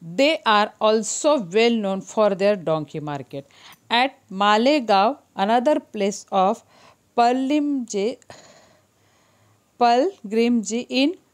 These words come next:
Nanded district, a market is held for donkey and horses. Places come to be known for reasons such as there. तो देखो, यहाँ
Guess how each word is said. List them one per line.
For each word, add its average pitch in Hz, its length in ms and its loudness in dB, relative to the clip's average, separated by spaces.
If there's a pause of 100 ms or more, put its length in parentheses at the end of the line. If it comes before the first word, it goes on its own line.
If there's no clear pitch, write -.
Nanded 214 480 0
district, 214 580 -4 (640)
a 233 100 2
market 220 600 0
is 226 180 -2 (140)
held 262 220 2 (100)
for 202 260 -2
donkey 170 400 -4 (100)
and 190 120 -6 (120)
horses. 160 400 -8 (720)
Places 277 560 -2
come 311 280 0
to 254 100 -4
be 202 200 -4
known 185 220 -4 (120)
for 240 200 0 (160)
reasons 190 480 -4 (140)
such 160 180 -8
as 220 180 -8
there. 135 640 -12 (960)
तो 277 100 0
देखो, 285 460 -2 (180)
यहाँ 262 380 -2